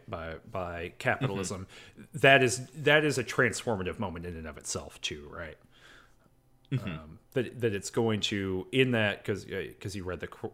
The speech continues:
Speaker 1: quote right, when that transformation of the consumable into the playful, um, or, or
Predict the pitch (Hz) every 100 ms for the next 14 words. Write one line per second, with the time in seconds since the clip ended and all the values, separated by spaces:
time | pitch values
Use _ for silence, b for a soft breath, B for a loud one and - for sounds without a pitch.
0 | - - 104 92 87 82 - 135 151 147
1 | 127 110 107 - - 160 151 - 123 110
2 | 107 92 98 104 113 95 85 82 95 87
3 | 87 82 87 107 - - 117 b b b
4 | b - 87 80 82 - 160 135 - 120